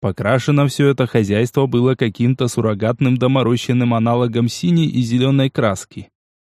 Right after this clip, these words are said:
То, что это самопальное рукоделие, видно сразу и невооруженным взглядом. Волокна ткани разнокалиберные, сама ткань неоднородная, грубая на ощупь,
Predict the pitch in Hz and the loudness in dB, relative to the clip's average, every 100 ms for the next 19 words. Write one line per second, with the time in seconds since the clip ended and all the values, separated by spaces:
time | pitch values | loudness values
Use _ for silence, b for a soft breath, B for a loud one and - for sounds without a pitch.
0 | _ - 202 214 - 156 160 156 139 135 | _ -2 0 0 0 2 2 0 0 2
1 | 135 143 143 139 123 120 113 117 110 151 | 2 2 2 2 2 0 0 -2 0 0
2 | 180 170 - _ _ _ 107 117 135 139 | 0 0 -4 _ _ _ 0 0 2 0
3 | - 156 175 156 127 113 110 113 110 127 | 0 0 2 2 2 2 2 0 0 0
4 | 139 131 117 117 113 98 90 90 - _ | 2 0 0 -2 -2 -2 -6 -12 -14 _
5 | _ _ - 143 208 220 208 - 233 240 | _ _ -2 2 2 0 -2 -2 0 2
6 | 143 117 113 107 104 95 123 139 135 135 | 2 2 0 -2 -2 -2 0 0 0 2
7 | 127 123 _ - 107 117 123 - 160 170 | 0 -2 _ -6 -2 0 0 -2 -2 0
8 | 147 123 120 127 147 160 101 90 - - | 2 2 0 0 0 -2 -2 -6 -8 -14
9 | _ _ - 104 190 208 202 196 190 185 | _ _ -6 0 2 2 4 4 2 0
10 | - 180 | -2 -6